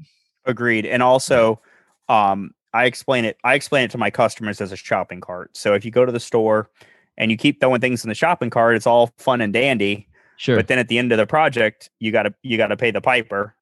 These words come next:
Speaker 1: and you go, "Oh my God, we're twelve thousand over budget."
Speaker 2: Right, <laughs> right, right.
Speaker 1: Well,
Speaker 2: Yeah.
Speaker 1: here it is. You spent, you know, two thousand here, four thousand here, and six thousand there. You're twelve thousand
Speaker 2: Yep.
Speaker 1: over budget. Those were,
Speaker 2: Yep.
Speaker 1: and did it appraise for more or did it rent for more?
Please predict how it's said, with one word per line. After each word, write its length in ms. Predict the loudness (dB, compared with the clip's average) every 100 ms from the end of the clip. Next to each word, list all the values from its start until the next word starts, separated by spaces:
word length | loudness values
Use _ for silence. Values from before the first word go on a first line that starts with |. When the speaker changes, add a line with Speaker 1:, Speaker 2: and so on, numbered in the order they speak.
| _
Speaker 1:
and 260 | -4 -2 -2
you 100 | -2
go, 200 | 2 2
"Oh 40 | 2
my 120 | 0
God, 240 | 0 0
we're 100 | -2
twelve 260 | -2 -2 0
thousand 300 | -2 -4 -6
over 140 | -10 0
budget." 420 | 0 2 0 -2 -6
Speaker 2:
Right, 100 | -6 -6
<laughs> 60 |
right, 160 | -12 -12
right. 340 | -16 -14 -14 -14 -14 -14 -20 -6
Speaker 1:
Well, 420 | 2 4 6 4 0
Speaker 2:
Yeah. 160 | -10
Speaker 1:
here 320 | -10 0 4
it 80 | 6
is. 320 | 6 4 0 -4
You 80 |
spent, 420 | -6 0 0 0 -6 _ _
you 80 | -4
know, 320 | -2 0 -2 -4 _ -8
two 120 | -2
thousand 400 | 2 2 2 -2
here, 300 | -2 -2 -2
four 240 | 0 0
thousand 340 | 2 0 0 -2
here, 180 | -2 -2
and 100 | -4
six 240 | -8 -4
thousand 380 | 0 0 -2 -6
there. 200 | -2 -2
You're 140 | -4
twelve 240 | -6 -6 -4
thousand 300 | -2 0 -2
Speaker 2:
Yep. 40 |
Speaker 1:
over 100 | -6
budget. 380 | -4 -2 -2 -2
Those 240 | 0 0 2
were, 140 | -2
Speaker 2:
Yep. 160 | -2 -8 _ _ _ _ -2
Speaker 1:
and 300 | 0 2 2
did 160 | 4 6
it 40 |
appraise 400 | 4 4 2 2
for 120 | -2
more 300 | -4 0 2
or 60 | 2
did 160 | 2 2
it 60 |
rent 280 | 2 -4 -4
for 140 | -10
more? 340 | -8 -8 -8